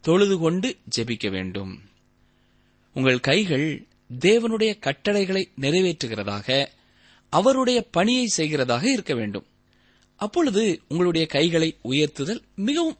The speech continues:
அர்த்தமுடையதாக இருக்கும். "கோபமும் இல்லாமல்" என்கிறார். அதாவது எல்லா பாவங்களும் அறிக்கை செய்யப்பட்டிருக்க வேண்டும். நீங்கள் ஜெபத்திலே கோபத்தோடோ கசப்பான ஆவியோடோ வராமல், உங்கள்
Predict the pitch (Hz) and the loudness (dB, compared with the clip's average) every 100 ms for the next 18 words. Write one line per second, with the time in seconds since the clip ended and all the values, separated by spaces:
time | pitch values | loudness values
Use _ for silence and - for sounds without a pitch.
0 | _ 160 208 - 196 135 120 110 110 104 | _ -6 -6 -6 -4 -2 0 -2 -4 -8
1 | 98 92 101 92 82 - _ _ _ _ | -8 -10 -8 -8 -10 -16 _ _ _ _
2 | _ _ _ _ _ _ 214 262 277 269 | _ _ _ _ _ _ 0 0 0 -2
3 | 262 254 - 156 160 151 151 - - 110 | -2 -4 -6 -2 0 0 -2 -4 -6 -6
4 | 104 101 98 _ _ _ _ _ - 226 | -4 -8 -10 _ _ _ _ _ -6 -2
5 | 262 160 175 165 - _ _ - 165 240 | -2 0 -2 -2 -8 _ _ -4 -2 0
6 | 262 269 - 170 180 180 160 214 - _ | -2 -4 -4 -2 0 0 -4 -6 -10 _
7 | _ - 202 254 247 214 151 151 151 123 | _ -2 0 0 -2 -2 -2 -4 -4 -6
8 | 117 127 113 104 104 - _ _ _ _ | -4 -4 -4 -6 -8 -12 _ _ _ _
9 | _ 214 294 233 165 170 - - 123 156 | _ -2 0 2 0 -2 -8 -12 -4 0
10 | 233 - 127 170 - _ _ _ 165 226 | 0 0 -2 -2 -6 _ _ _ 0 2
11 | 226 220 131 120 120 151 151 - _ _ | 2 -2 -4 -2 0 0 0 -6 _ _
12 | - 175 - 240 247 240 240 - 147 170 | -4 0 0 0 0 0 -2 -2 -2 -2
13 | 151 127 127 123 113 107 131 226 143 165 | 0 0 -2 -4 -4 -2 0 0 0 -4
14 | _ _ _ _ _ 143 143 135 | _ _ _ _ _ 0 2 0